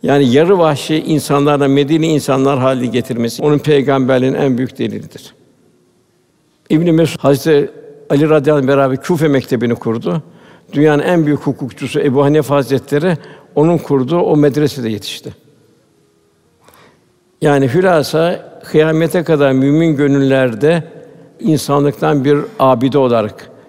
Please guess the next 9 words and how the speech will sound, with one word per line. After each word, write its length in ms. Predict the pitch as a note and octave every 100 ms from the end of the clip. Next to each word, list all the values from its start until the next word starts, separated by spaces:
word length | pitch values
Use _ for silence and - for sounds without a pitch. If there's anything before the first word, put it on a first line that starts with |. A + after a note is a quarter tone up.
| - _ _ _
Efendimiz 460 | G#2+ A#2 G#2+ G#2+ G2+
yaşayacak. 480 | G2+ A#2 G#2 A#2 - _ _ _ _ _ _ _ _ _ _ _ _ _
Efendimiz'i 840 | E3+ D3 E3+ D#3+ E3 D#3+ D#3+ E3 C#3
Cenab-ı 400 | D3 D3+ D3+ D#3
Hak 140 | C#3
yakından 420 | D3+ D#3+ D3+ D#3
tanımamızı 680 | C3+ C3 C3 B2 A2+ B2 - - -
arzu 380 | - B2 A2+ G#2+
ediyor. 340 | A#2 F#2+ A#2